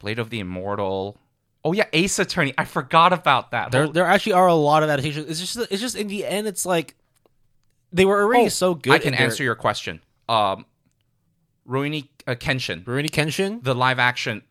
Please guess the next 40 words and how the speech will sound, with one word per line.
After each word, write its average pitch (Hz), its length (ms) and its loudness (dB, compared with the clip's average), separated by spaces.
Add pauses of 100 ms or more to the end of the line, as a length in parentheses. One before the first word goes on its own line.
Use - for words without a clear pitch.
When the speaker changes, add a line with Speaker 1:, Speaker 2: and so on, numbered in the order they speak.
Speaker 1:
apparently, 120 760 -2 (220)
if 110 180 -2
I 107 60 0
remember, 107 640 -4
Speaker 2:
Oh, 127 100 -2
Speaker 1:
it, 143 80 0
Speaker 2:
yeah, 143 220 0
I - 100 0
Speaker 1:
it 101 40 -8
did 135 80 0
Speaker 2:
remember. 113 140 -2
Speaker 1:
really 113 200 -2
well 98 500 -2
in 107 100 -10
the 101 80 -6
box 92 380 -6
office. 90 340 -6
I 113 120 -2
don't 120 180 -4
know 120 180 -4
whether 107 300 -4
or - 20 -6
not 98 220 -6
that 95 240 -6
s-, - 460 -12
s-, - 200 -20
says 113 320 -4
anything 110 280 -6
about 95 160 -2
its 85 100 -10
quality, 98 680 -6
but 98 220 -6 (340)
I 120 60 2
remember 127 360 -2
that 113 200 -2
making 104 300 -10
quite 104 180 -6
a 82 40 -12
big 85 220 -10
splash. - 520 -16